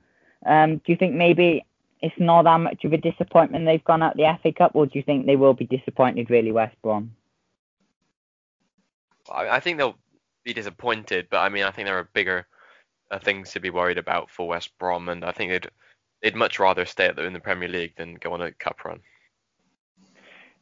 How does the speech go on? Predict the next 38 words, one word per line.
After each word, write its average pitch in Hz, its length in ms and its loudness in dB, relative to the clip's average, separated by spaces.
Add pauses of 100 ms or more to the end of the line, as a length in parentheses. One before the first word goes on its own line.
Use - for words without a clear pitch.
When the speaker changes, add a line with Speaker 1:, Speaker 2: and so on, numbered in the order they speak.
Speaker 1:
Yeah, 104 280 -2
it'd 117 300 0
be, 131 260 6 (100)
you 156 60 0
know, 139 320 2 (100)
we'll 135 100 -8
talk - 200 2
more 139 120 4
about 135 240 4
the, 127 320 2
the 123 120 -2
love 127 200 4
of 127 40 -6
the 123 100 4
F 120 180 0
A 127 60 4
Cup - 220 4
later, 147 300 10
but 147 160 2
Sheffield 180 520 6
Wednesday 180 460 6
won 170 240 6
away 165 340 6
at 170 200 0
Exeter 165 360 0
two 165 300 4
nil. 165 360 4
They're 165 180 6
under 160 220 0
their 160 220 4
caretaker 156 580 4
manager, 143 400 0
as 151 100 -6
we 147 140 -2
said 139 200 2
on 139 160 4
the 139 120 2
F 139 160 2